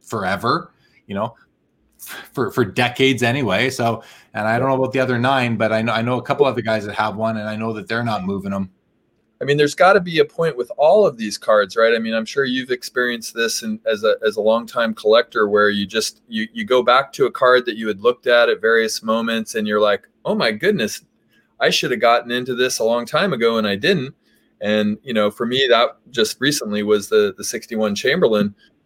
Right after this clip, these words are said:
Speaker 2: um, you know, 'cause that, that card was not una-,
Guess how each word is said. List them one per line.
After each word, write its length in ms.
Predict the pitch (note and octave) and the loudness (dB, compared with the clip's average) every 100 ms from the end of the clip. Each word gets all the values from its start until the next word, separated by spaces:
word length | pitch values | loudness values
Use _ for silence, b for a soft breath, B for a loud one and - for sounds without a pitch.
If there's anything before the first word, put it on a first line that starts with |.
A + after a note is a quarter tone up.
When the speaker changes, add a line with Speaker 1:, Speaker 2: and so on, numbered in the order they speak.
| _ - | _ -4
Speaker 2:
um, 400 | G#2+ G#2 G2+ G#2 - | -2 0 -2 -4 -6
you 100 | E3 | -2
know, 140 | A#2+ | -2
'cause 180 | A#2+ B2+ | -2 0
that, 220 | D3 G3+ - | 0 0 -2
that 160 | D#3 | 0
card 240 | - D#3 C3 | 4 4 4
was 180 | A2 | 0
not 320 | A#2+ A#2+ A#2+ - | -2 -2 -2 -4
una-, 300 | B2+ A#2+ A2 | -6 -4 -4